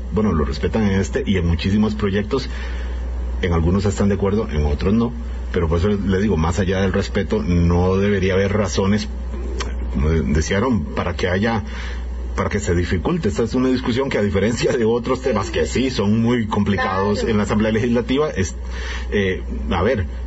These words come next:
Speaker 1: eh, hay alguien que, mm, que no pueda, porque decía, eh, Sergio Ramírez, y lo escribió él, él ayer en sus redes, es, eh, eh, digamos, esta ciudadanía de honor él la asume como un reconocimiento a él, sí, bueno,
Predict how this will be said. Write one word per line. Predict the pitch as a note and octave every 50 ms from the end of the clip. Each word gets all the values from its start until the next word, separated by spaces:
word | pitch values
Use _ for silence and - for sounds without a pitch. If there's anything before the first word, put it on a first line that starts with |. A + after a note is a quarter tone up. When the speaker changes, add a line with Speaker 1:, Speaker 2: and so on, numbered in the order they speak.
| - - - - - -
Speaker 1:
eh, | A2 G2+ G2 F#2+ F#2
hay | - A2 A2 A2
alguien | A2+ B2 C3 C#3 C#3 C#3 B2 - - - -
que, | - G#2 F2+ F2+ F#2 F#2 F#2 F#2+ - - - - - -
mm, | G2 F#2+ F#2+ F#2+ F#2 F#2 F2+ F2 E2+ - - -
que | - - F#2+ F2
no | F2 F2+ F2 F2+ G2+ G#2 G#2
pueda, | - B2 A#2+ A#2+ A#2 A#2 A2+ - - - - - - - G2 -
porque | G2 F2 D#2+
decía, | F#2 F2+ F2+ - C#3 C3 A#2 G2+ - -
eh, | - E2 F#2
Sergio | - B2 A#2+ C3+ C#3
Ramírez, | B2 A2 A2+ C3 B2+ A#2 F2+
y | F2+
lo | E2 E2+
escribió | - - - E2 E2 F#2 G2+
él, | G#2+ A2
él | G#2 - - F#2 G2 G#2 G#2+
ayer | G#2 G2+ A2 G#2+
en | G2+ G2+
sus | - A2+ G2+
redes, | G#2+ G#2 G#2 A2+ A2+ - - - - - - - - - - - - - -
es, | G#2+ G#2 G#2+ A2+ G#2+ - - - - - - -
eh, | G2 G2 - E2 F#2 F#2 F2+ F2+ F2+
eh, | E2
digamos, | F#2 G2+ G#2 G2+ F#2
esta | G2 F#2 - A#2+
ciudadanía | A2 B2 G#2+ G#2 G#2 G#2+ A2+ A#2+
de | A#2+ G#2+ G#2 G#2 G#2+
honor | G#2 G#2 A2 A2+
él | A#2 A2+
la | A2+ A2+
asume | A2 - A#2+ B2 B2 C3 B2+ A#2+
como | - G2+ F#2 F#2 F#2+
un | G2+ G#2 A2
reconocimiento | A#2+ A#2 A#2+ A2+ G#2 - G2 G2 G#2 G#2+ G#2 A#2 G#2 D#2
a | D2 E2 F2+
él, | G2 A2+ A#2+ A#2 A#2
sí, | G2+ - G#2+ A2 B2 A#2 A#2 - - - -
bueno, | E2 F#2 F#2+ G#2 C3